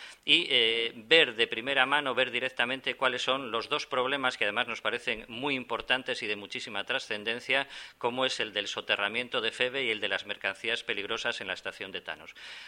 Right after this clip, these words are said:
Lo que ha quedado claro para el Grupo Municipal Regionalista es que la ministra ha centrado su visita a Cantabria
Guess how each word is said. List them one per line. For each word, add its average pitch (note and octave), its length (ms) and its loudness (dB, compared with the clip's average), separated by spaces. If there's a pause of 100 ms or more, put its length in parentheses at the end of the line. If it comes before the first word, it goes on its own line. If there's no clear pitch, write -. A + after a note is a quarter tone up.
Lo C3 160 4
que F#3 60 8
ha F#3 60 6
quedado D#3 380 10
claro C#3+ 400 10
para G#2 160 4
el G2+ 60 2
Grupo A#2+ 260 -2
Municipal A2+ 420 0
Regionalista B2 600 -2
es A#2+ 140 0
que A#2+ 100 -2
la A2 100 6
ministra D3 800 0
ha C3+ 120 6
centrado B2 460 4
su A#2 120 -6
visita G#2+ 580 0
a A#2 120 2
Cantabria D#3 680 2